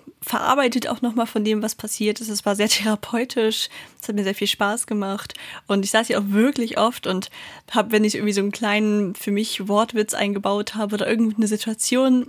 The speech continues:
die ich lustig finde, total gelacht beim Schreiben und ich hoffe wirklich, dass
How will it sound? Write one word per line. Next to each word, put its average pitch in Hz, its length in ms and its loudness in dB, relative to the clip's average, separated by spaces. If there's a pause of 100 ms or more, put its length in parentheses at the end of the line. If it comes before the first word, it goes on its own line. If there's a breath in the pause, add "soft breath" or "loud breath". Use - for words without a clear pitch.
die 220 200 -4
ich 208 80 -6
lustig 214 380 -2
finde, 202 380 0 (380 loud breath)
total 233 720 2
gelacht 214 420 0
beim 185 160 0
Schreiben 185 600 -2
und 202 100 0
ich 208 120 -4
hoffe 196 300 -4
wirklich, 196 240 -4
dass - 240 -2